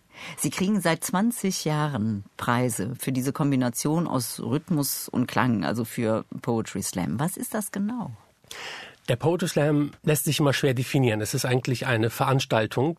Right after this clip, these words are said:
Speaker 2: die im Zentrum steht, auf der sich Poeten, Geschichtenerzähler, teilweise auch Comedians auf der Bühne treffen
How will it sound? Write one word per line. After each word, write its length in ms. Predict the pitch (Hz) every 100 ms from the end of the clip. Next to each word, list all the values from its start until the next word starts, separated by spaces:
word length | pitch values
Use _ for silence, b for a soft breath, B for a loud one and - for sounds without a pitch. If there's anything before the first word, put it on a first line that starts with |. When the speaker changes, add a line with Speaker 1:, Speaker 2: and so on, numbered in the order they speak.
| -
Speaker 2:
die 100 | 120
im 160 | 113 110
Zentrum 400 | 120 113 123 117
steht, 460 | - 123 131 - - _
auf 220 | 131 110
der 220 | - 110
sich 340 | 107 104 - - _ _
Poeten, 800 | - 117 127 143 139 131 131 135
Geschichtenerzähler, 1120 | 131 - 131 - 123 113 - 123 113 113 113 B B B B
teilweise 360 | - 135 127 120
auch 120 | 120
Comedians 720 | - 127 131 135 131 - - _
auf 180 | - 147
der 100 | -
Bühne 280 | 117 127 113
treffen 500 | - 113 - 170 190